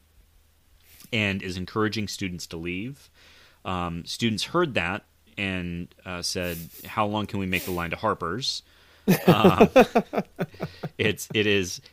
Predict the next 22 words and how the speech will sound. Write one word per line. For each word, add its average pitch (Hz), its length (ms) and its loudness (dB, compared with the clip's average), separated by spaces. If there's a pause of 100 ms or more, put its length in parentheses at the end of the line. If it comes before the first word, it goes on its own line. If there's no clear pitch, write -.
(120)
and 101 280 2 (360)
Burgerama's 110 760 2
every 98 220 0
day 107 260 2
now, 82 220 -2
right? 85 440 -6 (240)
Uh, 90 600 -2 (160)
so, 110 760 0 (600)
uh, 95 300 -6
and 117 140 -4
apparently, 151 540 -4 (160)
uh, 101 240 -2
Big 101 160 -2
Ten 113 140 0
Party 113 220 2
Store 95 220 0
was 85 160 -4
sold 95 260 -2
out 87 120 -2
of 87 100 -4
Corona 85 500 -6
immediately. 85 840 -8